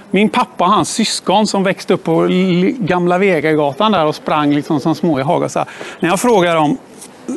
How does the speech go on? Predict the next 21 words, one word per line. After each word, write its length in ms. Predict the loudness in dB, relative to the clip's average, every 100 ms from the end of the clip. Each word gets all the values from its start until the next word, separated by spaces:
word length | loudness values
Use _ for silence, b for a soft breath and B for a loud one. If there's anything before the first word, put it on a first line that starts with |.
| -8
alltså 340 | -4 -2 -2
frågar 200 | 0 2
dem 120 | 4
långt 200 | 2 2
senare, 420 | 0 0 0 0
så 80 | 0
här: 120 | 0
"Vad, 160 | 0 2
vad 140 | 0
tyckte 300 | 0 -2 2
ni 100 | 2
i 80 | 4
den 140 | 2 2
där 120 | 0
debatten 420 | 0 -4 -4 -4
om 80 | 0
Haga 340 | 2 2 2
som 120 | 0
var 80 | -2
på 120 | 0
sjuttiotalet? 640 | 0 0 0 0 2 0